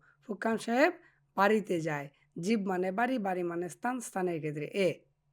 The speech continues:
ওকে? তো এইভাবে আমরা এ গ্রামারটি শিখলাম। এখন চলে যাব প্র্যাকটিসে, আর ছবি দেখে দেখে আমরা এগুলা প্র্যাকটিস করব, ঠিক আছে? ছবিটা দেখে আমাদের বাক্যগুলা তৈরি করতে হবে,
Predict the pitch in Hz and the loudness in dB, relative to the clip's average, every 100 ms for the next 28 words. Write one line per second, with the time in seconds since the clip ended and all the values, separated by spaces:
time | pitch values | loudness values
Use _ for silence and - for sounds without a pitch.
0 | _ - 196 196 370 508 _ _ _ _ | _ -4 0 4 4 2 _ _ _ _
1 | _ _ 208 190 208 214 196 233 466 - | _ _ 0 4 4 4 6 8 6 2
2 | _ _ _ _ _ _ - 233 262 269 | _ _ _ _ _ _ 6 12 12 12
3 | 254 202 196 190 185 - 381 - - _ | 12 10 2 4 0 4 2 2 -14 _
4 | - 302 254 185 139 156 _ _ - 196 | 4 6 6 2 -6 -12 _ _ -6 -4
5 | 226 226 240 233 233 240 226 185 160 - | -2 -2 -2 -2 -2 -4 -4 -4 -4 -2
6 | 226 247 269 285 - _ _ - 175 - | -2 4 4 4 -6 _ _ -4 -4 2
7 | 226 214 202 220 208 226 247 254 320 320 | 2 2 2 0 0 0 2 2 0 -2
8 | _ _ - 180 190 247 202 175 180 - | _ _ -6 0 6 6 4 -2 -2 -2
9 | 180 160 - - - 233 214 156 151 _ | -4 -6 -10 -14 6 8 8 4 -12 _
10 | _ _ - 330 311 185 131 _ _ _ | _ _ -8 -4 -2 -2 -6 _ _ _
11 | _ _ _ _ _ _ _ _ _ _ | _ _ _ _ _ _ _ _ _ _
12 | _ _ _ _ _ _ 139 139 _ _ | _ _ _ _ _ _ _ -20 _ _
13 | _ _ _ _ _ - 254 262 262 254 | _ _ _ _ _ 0 8 10 12 10
14 | 285 277 302 311 233 208 220 202 - 240 | 10 8 8 8 8 8 6 6 4 4
15 | 214 202 190 220 226 220 202 214 202 214 | 4 6 8 8 6 4 2 0 0 4
16 | 277 | 4